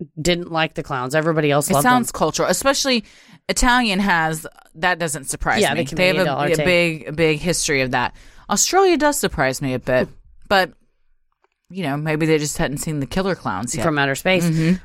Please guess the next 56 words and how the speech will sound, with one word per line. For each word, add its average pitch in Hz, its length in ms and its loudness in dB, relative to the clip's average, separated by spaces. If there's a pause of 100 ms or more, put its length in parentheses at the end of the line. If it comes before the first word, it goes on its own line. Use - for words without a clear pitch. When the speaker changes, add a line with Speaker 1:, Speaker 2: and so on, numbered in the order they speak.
Speaker 1:
But 233 140 2
I 214 420 2 (160)
do 294 240 0
remember 226 320 2
as 180 160 2
a 156 60 0
kid 208 400 0
going 175 300 0
to 175 100 0
Ringling 175 420 2
Brothers, 175 380 2
Barnum 160 320 0
and 151 100 -2
Bailey 156 240 4
Speaker 2:
Oh, - 80 2
Speaker 1:
Circus 247 100 4
Speaker 2:
yeah, 240 140 4
same. 190 360 -2 (100)
Speaker 1:
as 165 160 0
a 175 40 2
kid, 190 280 2
and 180 100 0
I 165 140 2
didn't 185 200 -4
feel 185 160 4
afraid 180 280 2
of 170 60 -6
clowns. 185 280 -2
And 165 100 -2
I'm 160 140 2
from 180 300 0
Mesquite, 170 480 -2
home 170 260 0
of 151 140 -2
the 156 80 -4
Championship 160 640 -2
Rodeo, 165 580 4
Speaker 2:
Mm. 214 380 4
Speaker 1:
and 220 80 2
I've 320 180 2
always 185 280 2
had 185 140 0
a 170 60 0
great 170 240 0
respect 220 320 -2
for 180 100 0
rodeo 165 380 2
clowns. 143 320 -2
Speaker 2:
Yeah. 190 220 2 (160)
Oh, 170 140 4
Speaker 1:
because 170 160 2
Speaker 2:
that 175 120 2
is 247 140 0
a 185 60 -2
dangerous 160 420 0
job. 135 280 2